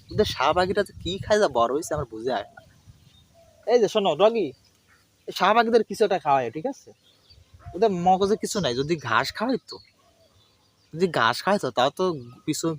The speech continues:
পিছনে সাইডে গোবর বের হতো। এত কিছু খায়, পিছন দিয়ে কী বের হয় না হয়, কী খায় না হয়, জানি না কিছু। ভালো কিছু খায় না তো,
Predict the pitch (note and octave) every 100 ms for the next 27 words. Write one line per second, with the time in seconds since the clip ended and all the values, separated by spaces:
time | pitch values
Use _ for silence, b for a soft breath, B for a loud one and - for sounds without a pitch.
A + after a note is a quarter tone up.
0 | _ F3 E3 G3 G#3 - C#3+ E3+ D3 A#2+
1 | B2 B2+ C3 A2 _ _ - - _ _
2 | F5+ _ _ _ _ _ _ G#3+ - D#3+
3 | D3 F3 D#3 B2+ - C#3 F3 F3 E3 C#3+
4 | C#3 D3+ C#3+ C#3 B2 A#2 A#2+ A#2 - C#3+
5 | B2+ B2+ A2+ A2+ A#2 A#2+ D3+ D#3+ G#2 -
6 | - _ _ _ _ _ _ _ - C3
7 | D#3 F#3+ G#3+ G3+ - B2+ F3+ F3 -